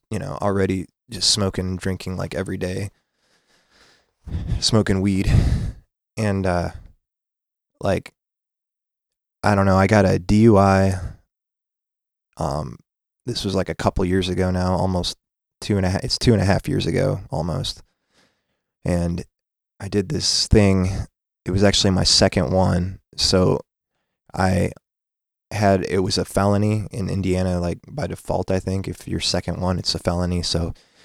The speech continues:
I went through this whole program to get rid of the felony. And at the end of this, like, it'll be dropped. But the bad thing is, you know,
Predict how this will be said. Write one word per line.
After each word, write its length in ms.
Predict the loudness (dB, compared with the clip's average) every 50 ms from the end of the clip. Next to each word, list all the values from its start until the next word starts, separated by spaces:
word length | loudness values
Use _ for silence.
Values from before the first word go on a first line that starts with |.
| _ _ _ _
I 80 | 2 4
went 160 | 6 6 6
through 140 | 6 6 6
this 160 | 6 6 6
whole 180 | 6 6 6 6
program 540 | 6 6 6 6 6 4 4 2 2 0 -2
to 380 | -4 -2 0 0 2 2 0 0 -4 -6 -8 -12 -16 _ _ _ _ _ -10 -4
get 140 | -2 0
rid 140 | 4 4 4
of 60 | 4
the 60 | 2 0
felony. 640 | -2 0 0 2 2 2 0 0 0 0 -2 -2 -6 -12 -16 -20 _ _ _ _ _ _ _ _ _ _ _ _ _ -4
And 200 | -2 -2 -2 -2
at 100 | -2 -2
the 140 | 0 0
end 120 | 2 2 2
of 60 | 2
this, 340 | 2 2 2 0 0 -4 -2
like, 260 | -2 -4 -4 -4 -6 -6
it'll 160 | -6 -4 -4
be 120 | -4 -6 -6
dropped. 560 | -2 0 2 2 4 2 0 -2 -2 -2 -4 -2 _
But 220 | -2 -2 -2 -2 -4 _ _ _ _ _ _ _ _ _ _ _ _ _ -8
the 100 | -4 0
bad 240 | 2 2 2 2 0
thing 180 | -2 0 0
is, 200 | -2 -2 -2 -2
you 80 | -2 -4
know, 240 | -4 -4 -6 -8